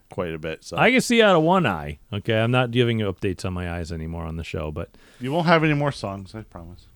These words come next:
Speaker 2: that's fine. All right, I'm gonna go into national news because, uh, I think at least two out of three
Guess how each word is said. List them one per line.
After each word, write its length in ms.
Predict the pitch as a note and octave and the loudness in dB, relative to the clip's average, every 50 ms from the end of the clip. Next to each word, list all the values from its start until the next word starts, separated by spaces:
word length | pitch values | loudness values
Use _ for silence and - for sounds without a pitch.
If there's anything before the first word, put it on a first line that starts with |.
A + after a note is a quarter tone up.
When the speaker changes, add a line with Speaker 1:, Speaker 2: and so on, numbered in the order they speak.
| - - | -16 -8
Speaker 2:
that's 180 | - C#3 B2+ - | -6 -6 -6 -4
fine. 220 | - F2+ F2 E2+ - _ _ _ _ - - _ _ _ _ _ _ _ - - | -6 -6 -6 -6 -10 _ _ _ _ -20 -20 _ _ _ _ _ _ _ -2 2
All 80 | E3+ | 6
right, 220 | F3 D3 A2+ - - _ _ _ - | 6 6 6 4 2 _ _ _ 0
I'm 120 | - G3 | 2 4
gonna 140 | G#3 F#3+ F3+ | 4 6 6
go 320 | E3 D3+ D3 C#3+ C#3 C3+ C3 | 8 8 8 10 10 8 8
into 280 | B2+ B2+ B2 B2 A#2 | 6 6 4 4 4
national 480 | A#2 A#2 A2+ A#2 A2+ - - A#2+ A#2 A2+ | 4 4 4 4 2 2 0 0 0 2
news 380 | A2+ A2+ A2+ A#2 A#2 A2+ G2 | 2 2 2 2 2 2 0
because, 540 | F#2+ G#2+ G2 - - G#2+ G#2 G2+ F#2+ F2 F2+ G2+ | 0 -2 -4 -2 0 0 0 0 -2 -2 -2 0
uh, 680 | G2 F#2+ F#2+ F#2 F#2 F2+ F#2 F2+ F2 F2 F2 F2+ F#2+ | 0 0 0 0 0 -2 -2 -2 -4 -4 -4 -4 -6
I 40 | F#2+ - - | -6 -6 -6
think 220 | D3+ E3+ E3 - _ _ - - | -6 -6 -6 -8 _ _ -12 -10
at 160 | A2+ G2+ - | -8 -6 -4
least 260 | A#2+ B2+ A2+ - - | -2 -4 -4 -4 -4
two 200 | - A#2+ B2 A#2+ | -2 2 2 2
out 120 | A2 G#2 F#2+ | 2 2 0
of 100 | G2 - | -2 -4
three 640 | - - G#2 G#2 G2+ G2+ G2+ G2 G2 G2 F#2+ F2 | -4 -4 -2 0 0 0 0 0 0 -2 -2 -4